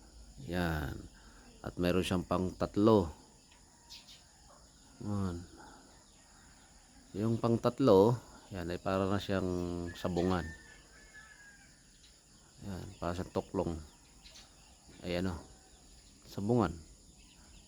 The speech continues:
Mayroon pa siya pero ang pinakamataas. Nabulok-bulok na lang yung kahoy kasi ilang taon nang ganyan.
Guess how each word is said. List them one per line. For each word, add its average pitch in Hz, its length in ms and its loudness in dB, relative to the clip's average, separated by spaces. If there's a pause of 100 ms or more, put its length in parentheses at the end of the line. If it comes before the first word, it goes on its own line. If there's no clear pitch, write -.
(1120)
Mayroon 104 240 0
pa 123 80 2
siya 123 160 2
pero 117 160 2
ang 113 160 -2
pinakamataas. 95 880 -2 (480)
Nabulok-bulok 95 640 -2
na 101 80 0
lang 98 160 -2
yung - 80 -8
kahoy 95 240 0
kasi 95 240 -4
ilang 101 240 0
taon 101 160 4
nang 98 240 2
ganyan. 95 320 -2